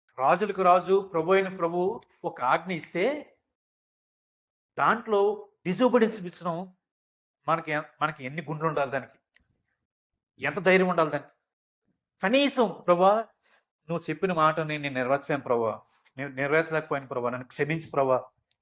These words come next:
అని కనీసం పశ్చాత్తాపంతో కూడా మనం ప్రేయర్ చేయం. తమ్ముడు, ఆయన పాపం చేస్తే రాత్రంతా తలగడ తడిచిపోయేదంట,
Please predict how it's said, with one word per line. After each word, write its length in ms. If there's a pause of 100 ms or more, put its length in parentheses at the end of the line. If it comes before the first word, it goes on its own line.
(120)
అని 360
కనీసం 680 (480)
పశ్చాత్తాపంతో 1080
కూడా 200
మనం 140
ప్రేయర్ 320
చేయం. 260 (220)
తమ్ముడు, 500 (420)
ఆయన 180
పాపం 560
చేస్తే 640 (120)
రాత్రంతా 1040 (280)
తలగడ 420
తడిచిపోయేదంట, 540